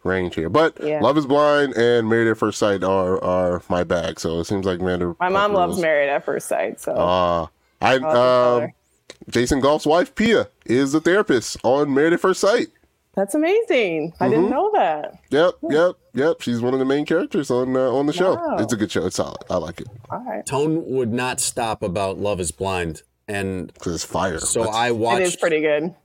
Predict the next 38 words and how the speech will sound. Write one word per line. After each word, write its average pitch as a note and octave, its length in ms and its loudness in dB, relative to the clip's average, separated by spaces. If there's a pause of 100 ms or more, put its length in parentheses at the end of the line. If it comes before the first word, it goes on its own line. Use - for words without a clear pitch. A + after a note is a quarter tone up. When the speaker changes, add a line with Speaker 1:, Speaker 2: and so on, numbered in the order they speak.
(220)
Speaker 3:
I B2 60 -2
watched D#3+ 400 -2
the C#3 80 0
season C3 460 0
that B2 100 -2
was G2+ 280 -2 (260)
in G#2+ 140 -4
Chicago. A2 640 -2
I F2+ 60 -8
think A2 140 -2
it A2 60 0
might G#2 140 -2
have - 20 -2
Speaker 2:
Mm-hmm. F#2+ 80 -4
Speaker 3:
been G2 80 -2
season G2 320 -2
two A2 260 -2
of G#2+ 60 -2
that A2 180 -2
show. - 120 -4
Speaker 1:
We - 40 -4
tried C3+ 160 4
to C3 80 -8
get B2+ 120 2
Russ A#2 220 0
on. A2+ 300 2
He A2 80 -2
didn't G#2 260 0
wanna G2+ 200 0
participate. G2 560 -4 (680)
Speaker 3:
Russ A#2+ 340 -2
had A#2 180 0
no A#2+ 240 0
interest G#2 320 -2
in F#2 100 -4
that, F2+ 200 -4 (220)
Speaker 1:
Mm-hmm. G2 540 -6
Speaker 3:
um, F2+ 320 -6